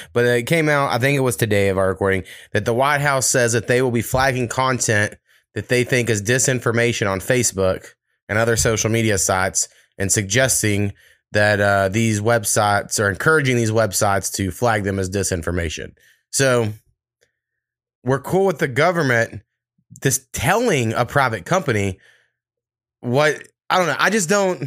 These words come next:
I don't know. I, there's something about all this I don't like. Like, governments lie all the time. And so now they're gonna be like, "No, no, company, you're gonna," like, we're gonna,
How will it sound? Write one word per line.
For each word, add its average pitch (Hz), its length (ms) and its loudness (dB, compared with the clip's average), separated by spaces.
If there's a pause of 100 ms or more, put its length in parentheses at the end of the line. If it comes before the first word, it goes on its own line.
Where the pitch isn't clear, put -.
(120)
I 175 120 2
don't 151 80 2
know. 101 140 -2
I, 139 100 0
there's 156 240 0
something 226 160 2
about 196 160 2
all 156 160 2
this 165 140 0
I 160 40 0
don't 139 140 2
like. 98 200 0
Like, 113 220 0 (240)
governments 208 360 2
lie 165 140 2
all 147 180 0
the 139 60 -2
time. 139 320 0 (640)
And 135 120 0
so 160 120 2
now 165 180 2
they're 165 120 2
gonna 160 200 0
be 151 140 0
like, 135 240 2
"No, 147 120 0
no, 156 160 2
company, 120 360 0
you're 127 120 2
gonna," 135 220 0
like, 147 200 2
we're 175 120 -2
gonna, 208 220 0